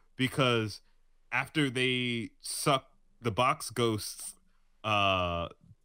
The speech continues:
butt thing, we see hi-, the kid's inner desire, which is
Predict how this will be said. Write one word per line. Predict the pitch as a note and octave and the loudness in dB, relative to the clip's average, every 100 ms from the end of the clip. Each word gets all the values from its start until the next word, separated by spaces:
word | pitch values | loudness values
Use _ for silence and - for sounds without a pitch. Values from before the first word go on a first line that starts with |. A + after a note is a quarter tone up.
| _ _ _ _ _ _ G2+ - | _ _ _ _ _ _ -20 -2
butt | A2+ G#2+ - | 0 0 -2
thing, | A#2 G#2 G2+ G2 G2 - _ _ _ _ _ - | -2 0 -2 -4 -8 -20 _ _ _ _ _ -2
we | C3 B2+ A#2+ | 2 2 0
see | - - C#3 | -2 2 2
hi-, | G#2+ D#3+ E3+ | 4 2 0
the | A#2+ A2+ A#2 A2 | -4 2 2 2
kid's | - E3+ D3 B2 | 4 4 4 0
inner | A#2+ | 0
desire, | A2 G#2+ G2 G2 F#2+ G2 | 0 -2 0 0 0 -2
which | G#2 - | -4 -4
is | G2+ F2+ | -6 -6